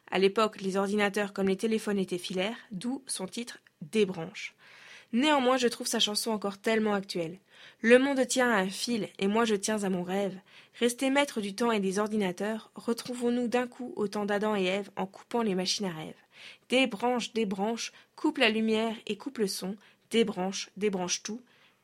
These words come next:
débranche, débranche, débranche tout, et revenons à nous. Redevenir maître de son temps,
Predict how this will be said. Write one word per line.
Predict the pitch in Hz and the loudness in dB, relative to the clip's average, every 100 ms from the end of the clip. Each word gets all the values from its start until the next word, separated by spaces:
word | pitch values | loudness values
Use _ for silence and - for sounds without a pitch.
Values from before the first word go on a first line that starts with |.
| - | 0
débranche, | 202 190 180 185 - - - | 2 2 -2 -8 -10 -14 -4
débranche, | 190 190 175 196 - - | -2 0 -4 -8 -12 -2
débranche | 190 185 180 - | 0 0 -2 -6
tout, | - 226 - _ - | -10 -16 -20 _ -8
et | 175 | -6
revenons | 175 214 202 196 202 | 0 2 2 2 0
à | 180 | -4
nous. | 156 151 - _ _ _ _ _ _ _ | -6 -10 -16 _ _ _ _ _ _ _
Redevenir | - 240 262 247 247 226 | 2 4 4 4 2 2
maître | 214 254 262 214 | 4 4 2 0
de | 208 | 0
son | 202 190 | 0 -2
temps, | 196 | -4